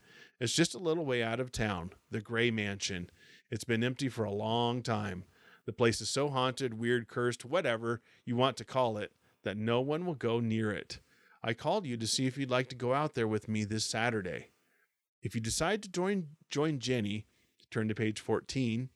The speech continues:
If you decide to hunt for Harlow Thrombey's ghost instead,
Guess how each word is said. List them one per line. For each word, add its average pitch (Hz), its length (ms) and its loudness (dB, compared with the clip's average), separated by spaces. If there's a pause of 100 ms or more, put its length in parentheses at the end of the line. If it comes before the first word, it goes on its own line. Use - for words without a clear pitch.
(400)
If 117 120 -2
you 120 60 -2
decide 113 380 2
to 107 60 -2
hunt 123 260 0
for 113 140 -4
Harlow 120 340 2
Thrombey's 120 460 0
ghost 117 360 0
instead, 127 580 -2